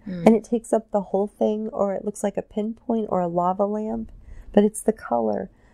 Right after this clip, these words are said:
Speaker 2: And you see the blackness, and you can see your hand in front of your eye, but these are actual colors that you're going to see because they're being downloaded into you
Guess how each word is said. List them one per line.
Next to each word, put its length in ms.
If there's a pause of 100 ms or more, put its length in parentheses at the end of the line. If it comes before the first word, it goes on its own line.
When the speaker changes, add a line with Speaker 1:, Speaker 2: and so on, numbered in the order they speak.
(160)
Speaker 2:
And 180
you 60
see 180
the 120
blackness, 600
and 100
you 100
can 120
see 200
your 260
hand 340
in 140
front 240
of 80
your 240
eye, 340 (380)
but 220
these 180
are 80
actual 340
colors 580
that 200
you're 80
going 260
to 100
see 220
because 360
they're 120
being 380
downloaded 580
into 300
you 260